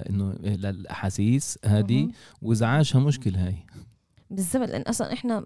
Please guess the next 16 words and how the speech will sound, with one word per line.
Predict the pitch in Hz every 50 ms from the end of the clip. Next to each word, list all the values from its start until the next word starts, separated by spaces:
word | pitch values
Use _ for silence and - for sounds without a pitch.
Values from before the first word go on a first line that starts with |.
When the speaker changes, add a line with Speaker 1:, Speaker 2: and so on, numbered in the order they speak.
| - - -
Speaker 2:
آه، | 247 254 233
زرعناها | 196 202 202 202 175 190 240 262 247 226 208
عنده. | 180 196 226 226 208 160 160 147 - _ _ _ _ _ _ _ _ _ _ _ _ _ -
Speaker 1:
مم. | 180 170
Speaker 2:
فكتير | - - 190 196 196 98 - - 269 269
مهم | 269 254 254 269 262 240
إنه | 208 190 185
Speaker 1:
بدل | - 139 139 139 131 -
Speaker 2:
إحنا | - 190
Speaker 1:
ما | 190 196 190
Speaker 2:
لما | 190 190 185
بنربي، | 180 165 180 190 233 233 _ - - 262 330 392 _ _ _ _ _ _ _ _ _ -
نربي | 175 180 175 170 170 196 220 202 185 202 202
من | 190 185 180 180
غير، | 170 196 202 202 190 185 180 175 170 - - -
آم، | - 165 165 165 165 160 160 156 160 156